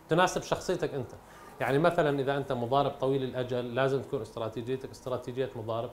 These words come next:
طويل الأجل. إذا أنت والله ما تقدر، والله مثلا، آه، تشتغل إلا على فترات الخ-، المدة كم اللي أنت جالس تشتغل فيها في السوق، إيش الأرباح ال-، أو عدد النقاط اللي أنت متوقعها مثلا في كل صفقة،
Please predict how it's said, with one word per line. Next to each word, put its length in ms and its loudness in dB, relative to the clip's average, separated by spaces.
طويل 180 -2
الأجل. 340 -8
إذا 240 4
أنت 180 2
والله 500 4
ما 120 0
تقدر، 340 0
والله 200 2
مثلا، 440 -4
آه، 160 4
تشتغل 520 0
إلا 160 0
على 200 0
فترات 400 -2
الخ-، 380 -6
المدة 400 8
كم 280 6
اللي 180 4
أنت 180 0
جالس 300 0
تشتغل 400 -4
فيها 260 0
في 80 -8
السوق، 360 -4
إيش 320 8
الأرباح 540 2
ال-، 160 0
أو 240 4
عدد 280 6
النقاط 400 0
اللي 120 -2
أنت 140 -4
متوقعها 540 -2
مثلا 360 -4
في 120 -10
كل 220 -8
صفقة، 360 -6